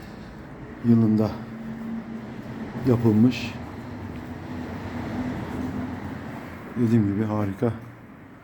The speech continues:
yapıtlar. Anlamlı. Hepsi bir değişik bölgelerin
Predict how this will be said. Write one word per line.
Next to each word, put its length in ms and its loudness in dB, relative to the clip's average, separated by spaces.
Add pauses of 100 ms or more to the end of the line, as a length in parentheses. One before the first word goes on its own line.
(1120)
yapıtlar. 580 -2 (1600)
Anlamlı. 500 0 (1900)
Hepsi 280 -6
bir 280 -8 (1900)
değişik 600 -2 (580)
bölgelerin 560 4